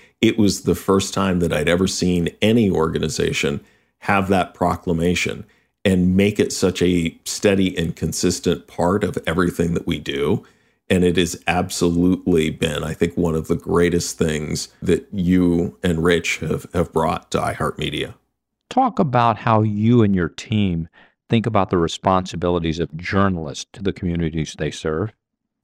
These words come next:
Speaker 1: It has been fascinating to watch and to learn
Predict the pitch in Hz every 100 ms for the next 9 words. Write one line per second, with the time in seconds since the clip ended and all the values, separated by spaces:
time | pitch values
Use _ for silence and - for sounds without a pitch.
0 | _ _ _ _ 117 131 135 - 107 95
1 | - 95 95 98 98 90 85 82 85 82
2 | - 82 80 78 78 - 92 92 92 -
3 | - - 85 82 - 78 80 82 82 78
4 | 73 78